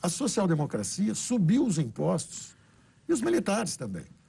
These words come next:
Primeiro os militares, depois a social-democracia. Estão subindo impostos há quarenta anos. Nós não vamos subir os impostos. Isso é que é desagradável. Quando você chega e fala assim, "Olha, tô procurando um imposto de base,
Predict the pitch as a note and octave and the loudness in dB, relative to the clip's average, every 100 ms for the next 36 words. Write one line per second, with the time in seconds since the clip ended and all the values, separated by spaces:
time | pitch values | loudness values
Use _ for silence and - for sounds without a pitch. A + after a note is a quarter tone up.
0 | _ _ _ - C#3+ F#3 A#3 F#3+ G3 D3+ | _ _ _ -8 0 0 2 2 2 2
1 | C#3+ D3+ G3+ G#3+ G#3+ F#3+ F#3+ G3 F#3+ - | 0 0 0 0 0 0 0 0 -2 -2
2 | F3+ G3+ G3+ - - E3+ - G#3+ A#3+ G#3+ | -2 0 0 -2 -2 -4 -2 -2 2 4
3 | G#3+ D#3 E3 F#3+ G3+ - - - _ _ | 4 2 2 0 0 -2 -12 -18 _ _
4 | _ _ _ _ _ _ - F3+ A#3+ A#3 | _ _ _ _ _ _ -6 -2 0 2
5 | B3 A#3 E3 D3+ A2+ - - _ _ _ | 0 2 2 2 -2 -10 -18 _ _ _
6 | _ _ _ _ _ - G#3 A3 C4 B3 | _ _ _ _ _ -2 0 2 0 2
7 | F3 B3+ G3+ C#3+ C#3+ B2+ B2 G#2 G#2 F2 | 2 2 0 -2 -2 -4 -6 -6 -6 -6
8 | - - G#3 - B3 A#3+ A#3+ B3 A3+ - | -10 -4 -2 0 -2 -2 -2 0 0 -2
9 | G#3+ F#3+ D#3+ F#3+ G#3+ A#3+ E3+ E3 F#3+ F#3+ | -2 -2 0 0 0 0 0 0 -2 -2
10 | G3+ E3 G#3 F#3 G3 E3 - G#3+ D3 - | -2 -2 -2 -2 0 0 0 0 0 -6
11 | - - - F3+ - G3+ A3 G3+ G3+ F3+ | -20 -18 -4 -2 2 2 2 2 2 2
12 | F#3+ E3+ | 2 2